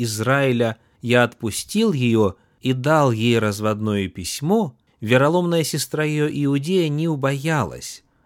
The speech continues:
а пошла и сама блудодействовала". Говоря образным языком и описывая взаимоотношения с Израилем, Северным царством, и Иудеей, Южным царством,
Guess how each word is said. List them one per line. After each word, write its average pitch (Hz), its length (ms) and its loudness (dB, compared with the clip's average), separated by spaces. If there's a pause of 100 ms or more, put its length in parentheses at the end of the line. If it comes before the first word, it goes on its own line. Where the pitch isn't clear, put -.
а 98 100 -8
пошла 160 560 -2
и 151 180 -6
сама 123 600 0
блудодействовала". 101 1200 -2 (340)
Говоря 113 420 4
образным 127 680 2
языком 117 760 0 (120)
и 123 100 -2
описывая 127 540 2
взаимоотношения 123 920 0
с - 140 -4
Израилем, 110 720 0
Северным 120 520 0
царством, 113 640 -2
и 113 340 -2
Иудеей, 104 800 0
Южным 104 480 0
царством, 87 600 -6